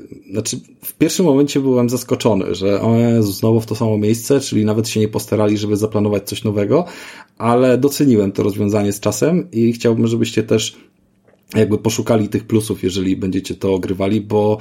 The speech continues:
y, to ma sens i nawet jeżeli się poruszamy po tej mapce, to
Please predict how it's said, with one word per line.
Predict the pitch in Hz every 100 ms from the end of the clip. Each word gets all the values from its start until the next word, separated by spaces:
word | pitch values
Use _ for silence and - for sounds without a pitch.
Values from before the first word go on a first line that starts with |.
| - - -
y, | - 104 101 98
to | 139
ma | 143
sens | - 120 147 220 - - - _
i | 113 113
nawet | 123 131 127
jeżeli | 120 120 113
się | 139
poruszamy | 123 120 117 120 113
po | 110
tej | 113 107
mapce, | 110 117 - 104
to | - 113 107 104 107